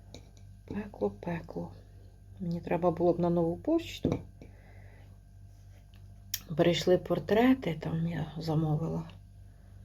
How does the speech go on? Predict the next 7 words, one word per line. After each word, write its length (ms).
З 60
внучки, 960
із 200
внука. 760
Ну, 220
не 120
можу. 460